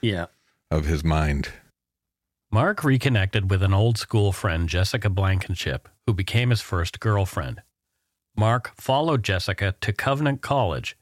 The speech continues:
Speaker 1: an evangelical Presbyterian liberal arts college in Lookout Mountain, Georgia. After only one semester,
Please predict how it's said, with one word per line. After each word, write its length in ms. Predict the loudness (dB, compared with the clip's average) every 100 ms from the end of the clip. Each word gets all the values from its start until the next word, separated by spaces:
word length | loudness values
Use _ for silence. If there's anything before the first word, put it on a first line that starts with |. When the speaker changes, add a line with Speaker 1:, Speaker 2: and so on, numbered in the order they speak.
| _
Speaker 1:
an 160 | -4 -2 0
evangelical 800 | 2 2 0 2 2 2 0 -2
Presbyterian 960 | 0 0 0 -2 0 2 4 4 4
liberal 460 | 2 2 2 0 0
arts 320 | 0 0 -2
college 460 | -6 -4 -2 -2 -2 -4
in 240 | -4 -2
Lookout 500 | 0 0 0 0 0
Mountain, 380 | 0 0 0 0
Georgia. 540 | 2 2 0 -4 -8 -16 _ _ _ _ _ _
After 400 | -4 -4 -2 -2
only 260 | 0 0 2
one 300 | 2 2 0
semester, 640 | 0 0 0 0 -4 -6